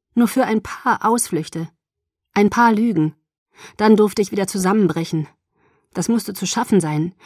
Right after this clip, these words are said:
Ich versuchte, mich zusammenzureißen, suchte verzweifelt nach einer Kraftreserve.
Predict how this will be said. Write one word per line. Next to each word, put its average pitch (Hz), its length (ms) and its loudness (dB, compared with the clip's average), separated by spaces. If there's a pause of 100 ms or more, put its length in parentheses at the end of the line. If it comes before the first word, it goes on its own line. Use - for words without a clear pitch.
(140)
Ich - 120 -12
versuchte, 240 360 0
mich 240 140 4
zusammenzureißen, 170 920 2 (340)
suchte 254 300 0
verzweifelt 214 680 0
nach 214 120 0
einer 214 200 2
Kraftreserve. 160 840 -2